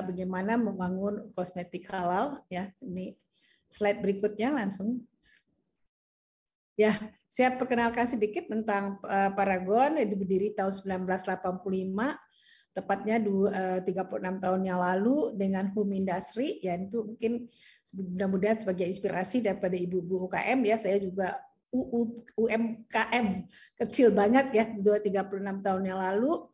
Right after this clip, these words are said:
itu dengan, eh, apa,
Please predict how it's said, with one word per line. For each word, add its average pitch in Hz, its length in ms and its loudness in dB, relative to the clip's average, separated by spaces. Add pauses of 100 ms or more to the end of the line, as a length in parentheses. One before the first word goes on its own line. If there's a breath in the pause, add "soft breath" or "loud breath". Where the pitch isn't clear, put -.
(380 loud breath)
itu 214 480 2
dengan, 233 640 4
eh, 202 480 0
apa, 262 480 -2